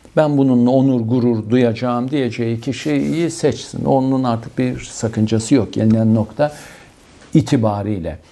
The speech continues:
Nasılsa bu tek adam sistemi, yani bu hükümranlık, bu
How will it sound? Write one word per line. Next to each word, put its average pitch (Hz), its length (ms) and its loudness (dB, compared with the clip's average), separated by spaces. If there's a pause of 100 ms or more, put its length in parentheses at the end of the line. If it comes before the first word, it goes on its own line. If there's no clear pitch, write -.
(520)
Nasılsa 120 1040 0
bu 120 160 4
tek 156 200 2
adam 110 300 0
sistemi, 110 720 0
yani 113 320 2
bu 113 120 2
hükümranlık, 117 840 2
bu 113 240 0